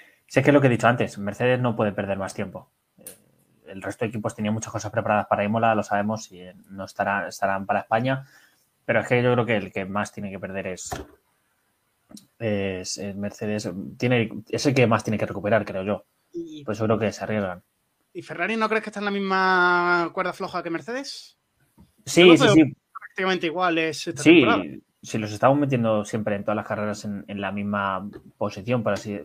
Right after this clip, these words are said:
Speaker 1: sí, en la misma posición. Pero, mm, creo que Mercedes tiene, o sea,
Speaker 2: Más
Speaker 1: ellos
Speaker 2: hambre.
Speaker 1: mismos se, se está, sí, tienen más hambre, además, y yo creo que ellos mismos se están, han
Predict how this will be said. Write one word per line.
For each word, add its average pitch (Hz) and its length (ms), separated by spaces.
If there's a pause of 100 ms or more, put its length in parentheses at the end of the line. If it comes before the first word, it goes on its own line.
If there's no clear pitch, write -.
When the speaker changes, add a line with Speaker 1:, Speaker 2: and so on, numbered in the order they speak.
(120)
Speaker 1:
sí, - 200
en 104 60
la 101 60
misma 107 220
posición. 110 460 (580)
Pero, 120 380
mm, 117 540
creo 127 220
que 135 140
Mercedes 123 400
tiene, 110 640 (1120)
o 123 80
sea, 165 100
Speaker 2:
Más 160 60
Speaker 1:
ellos 147 120
Speaker 2:
hambre. 139 140
Speaker 1:
mismos 151 200
se, - 160
se 170 120
está, 131 320
sí, 127 180
tienen 139 180
más 139 160
hambre, 147 240
además, 135 240
y 127 80
yo 135 80
creo 135 120
que 135 60
ellos 131 160
mismos 135 380
se 139 60
están, 120 340
han 117 480